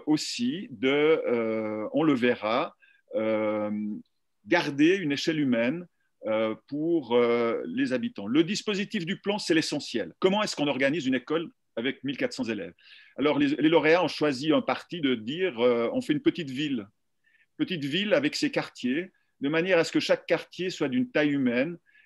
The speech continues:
et en relation soit avec un patio, soit avec une partie extérieure. On va découper le volume pour que, pour minimiser, au fond, l'impact de,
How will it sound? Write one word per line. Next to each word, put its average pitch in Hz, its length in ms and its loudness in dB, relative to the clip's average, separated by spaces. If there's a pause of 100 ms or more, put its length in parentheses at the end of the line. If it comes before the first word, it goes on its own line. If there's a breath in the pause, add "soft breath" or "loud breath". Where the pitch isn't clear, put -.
(120)
et 156 300 2
en 151 140 4
relation 165 580 2
soit 160 220 4
avec 151 180 0
un 139 80 4
patio, 135 540 -2
soit 156 160 -2
avec 135 180 -2
une 127 140 -2
partie 143 320 -2
extérieure. 117 680 -4
On 127 100 -4
va 113 100 -2
découper 156 720 0 (280)
le - 160 4
volume 147 540 2 (400 soft breath)
pour 170 320 -8
que, 165 340 2 (680)
pour 123 160 -6
minimiser, 165 720 2
au 151 100 2
fond, 156 280 -4
l'impact 139 680 0
de, 120 340 0